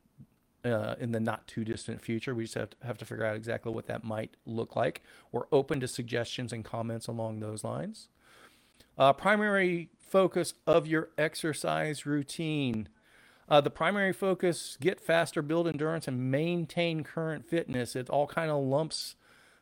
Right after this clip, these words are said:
together, and, uh, our takeaway from that is, uh, as, as Spinistry, and, but e-, even more so as Club Spinistry,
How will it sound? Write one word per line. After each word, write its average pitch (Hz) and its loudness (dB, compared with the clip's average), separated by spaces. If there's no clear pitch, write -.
together, 151 4
and, 123 0
uh, 113 6
our 151 6
takeaway 160 2
from 147 -4
that 151 0
is, 131 4
uh, 117 -4
as, 135 2
as 151 6
Spinistry, 180 2
and, 127 -6
but 127 2
e-, 151 -12
even 139 2
more 127 4
so 151 2
as 120 0
Club 131 2
Spinistry, 165 -2